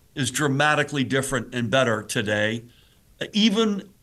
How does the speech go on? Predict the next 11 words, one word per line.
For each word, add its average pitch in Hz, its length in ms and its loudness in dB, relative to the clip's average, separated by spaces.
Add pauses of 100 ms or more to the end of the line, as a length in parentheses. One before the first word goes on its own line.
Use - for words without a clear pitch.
(400)
while 143 260 2
still 185 380 2
being 156 360 0
beholden 151 640 -4
to 131 120 -4
two 175 480 -2
tunnels 147 480 0
built 143 360 -2
in 127 100 -2
nineteen 131 420 -2
eleven. 147 520 -2